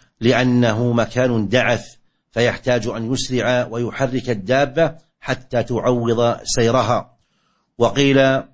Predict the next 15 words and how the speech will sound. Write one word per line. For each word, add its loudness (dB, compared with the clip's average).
"إن 2
سبب 0
إسراعه 0
عليه -2
الصلاة -4
والسلام -2
لأن 2
المشركين 2
كانوا 0
يقفون 0
في -2
هذا 0
الوادي 2
ويذكرون 0
أمجادهم 0